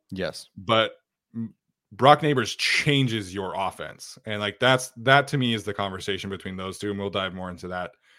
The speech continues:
Speaker 2: in the offseason and things like that. But, um, Malik Neighbors is a ton of fun. Like,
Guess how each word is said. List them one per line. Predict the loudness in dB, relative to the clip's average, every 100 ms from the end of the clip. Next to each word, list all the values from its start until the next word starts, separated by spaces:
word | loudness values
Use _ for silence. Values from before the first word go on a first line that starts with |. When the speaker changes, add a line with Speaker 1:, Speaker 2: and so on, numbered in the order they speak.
| _ _ -8
Speaker 2:
in | -6
the | -4
offseason | -2 -4 -4 -6 -4 -4
and | -4 -6
things | -4 0
like | -2 0
that. | 0 0 -2
But, | -6 -6 _ _ _ _ -6
um, | -4 -4 -6
Malik | 0 6 6
Neighbors | 6 4 4 0
is | -6
a | -8
ton | -10 -8 2 4 6
of | 2
fun. | -2 -2 -2
Like, | -8